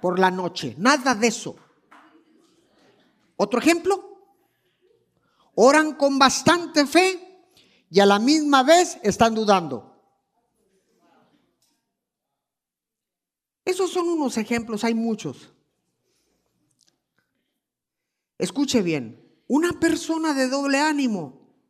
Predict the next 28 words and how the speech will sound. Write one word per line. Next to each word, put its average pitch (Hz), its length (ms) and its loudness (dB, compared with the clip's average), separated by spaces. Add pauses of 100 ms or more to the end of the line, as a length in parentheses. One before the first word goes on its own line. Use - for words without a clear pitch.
(1200)
siempre 294 680 0
está 254 240 -4
siendo 254 480 -4
desgarrada 202 840 0
en 196 140 -4
dos 202 180 -4
direcciones, 180 720 -2
internamente. 180 1120 -4 (320)
Esto - 160 -12
es 339 120 -6
un 339 120 -6
asunto 262 800 -8
interno, 160 640 -4
no 180 140 -10
tiene 220 180 -6
nada 220 240 -4
que 208 100 -4
ver 208 160 -4
con 196 140 -10
lo 180 60 -6
de 160 80 -2
afuera. 151 300 -6 (1600)
Una 220 280 0
persona 302 480 0
de 285 120 -4
doble 262 280 0
ánimo 254 380 -2
siempre 220 1040 0